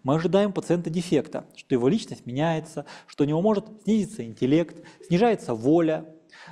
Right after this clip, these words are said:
Бывает ли такое при бар? Практикующие врачи отмечают, что да, пациент изменяется после нескольких фаз, которые он переживает, он может меняться. Это изучалось, и действительно есть исследования,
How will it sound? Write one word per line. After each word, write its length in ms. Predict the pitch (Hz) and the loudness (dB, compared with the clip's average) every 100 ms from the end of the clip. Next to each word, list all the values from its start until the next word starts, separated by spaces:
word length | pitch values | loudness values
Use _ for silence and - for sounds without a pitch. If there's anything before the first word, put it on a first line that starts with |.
| - _ - | -20 _ -16
Бывает 560 | 131 147 233 233 262 | 0 4 4 4 2
ли 60 | 226 | -2
такое 300 | 160 180 180 | -2 0 0
при 140 | 185 | 0
бар? 320 | 160 123 - - _ _ _ _ _ | 0 0 -2 -12 _ _ _ _ _
Практикующие 720 | - 202 - 254 302 262 - | 2 2 0 2 2 2 0
врачи 280 | 190 190 - | 0 0 0
отмечают, 480 | 269 247 190 190 202 | 0 0 0 2 2
что 180 | - 175 | 0 -2
да, 200 | 156 143 | 2 0
пациент 480 | 143 - 160 214 214 | -2 0 0 0 -2
изменяется 840 | 160 139 156 156 160 139 123 - | -6 -2 0 2 2 0 -2 -8
после 300 | 113 131 - | -6 -6 -2
нескольких 320 | 143 - - - | -4 -4 -8 0
фаз, 360 | 185 247 - - _ _ _ | 2 2 -4 -20 _ _ _
которые 260 | - 139 147 | -2 0 0
он 40 | |
переживает, 640 | 143 139 131 147 151 143 147 - - - | -2 -4 0 2 2 0 -6 -20 -20 -4
он 180 | 160 208 | 0 2
может 300 | 185 175 180 | 2 0 -2
меняться. 460 | 175 120 107 - - _ _ - - - _ | -4 -6 -8 -14 -20 _ _ -20 -20 -20 _
Это 260 | 185 226 302 | 2 4 2
изучалось, 640 | 240 - 151 117 151 - _ _ - | 0 0 2 2 0 -6 _ _ -6
и 60 | 151 | -4
действительно 420 | 156 - 254 190 | -2 -2 0 0
есть 220 | 190 190 | 0 -2
исследования, 720 | 208 - 147 131 135 143 156 | -4 2 2 2 -2 -2 -4